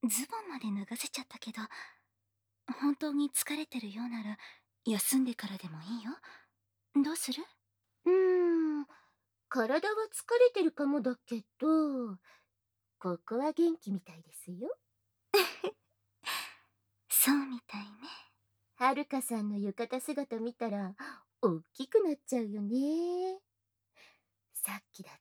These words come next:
Speaker 2: て、本物のおかみさんみたいに上品だった。しかも、エロい。<laughs> そそるよね。
Speaker 1: 本物のおかみさんとは全然違うよ。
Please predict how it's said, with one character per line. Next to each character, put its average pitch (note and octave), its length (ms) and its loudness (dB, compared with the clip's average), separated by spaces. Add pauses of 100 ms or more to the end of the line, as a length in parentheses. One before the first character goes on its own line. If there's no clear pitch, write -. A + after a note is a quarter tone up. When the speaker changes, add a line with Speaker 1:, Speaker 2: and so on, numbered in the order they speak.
(140)
Speaker 2:
て、 G#3+ 300 -10 (600)
本 C4 300 0
物 C#4 240 4
の C#4+ 160 2
お C#4+ 60 0
か D4+ 140 0
み D4+ 100 0
さ E4 140 -2
ん D#4 80 0
み E4 100 0
た E4+ 140 0
い D4 80 2
に B3 120 -2
上 B3 260 -2
品 D4+ 260 -4
だ D#4+ 100 0
っ D#4 80 -6 (140)
た。 C4 80 -6 (1500)
し - 240 -12 (100)
か G#3 180 -2
も、 G3 720 -8 (480)
エ A3 220 -4
ロ G#3+ 480 2
い。 - 160 -8 (360)
<laughs> D#4+ 680 4 (520)
そ A#3 280 -6
そ C4 260 -2
る D4 140 4
よ G#4 180 6
ね。 E4 120 6 (840)
Speaker 1:
本 G#3+ 320 6
物 A3+ 240 0
の A3+ 200 -2
お - 20 -4
か G#3+ 180 -8
み A3+ 100 -4
さ - 200 -2
ん A#3 40 -6
と B3+ 140 -6
は F3 140 -10
全 G#3 300 0
然 B3+ 200 0 (140)
違 G#3+ 60 2
う - 20 -
よ。 C#4 360 -10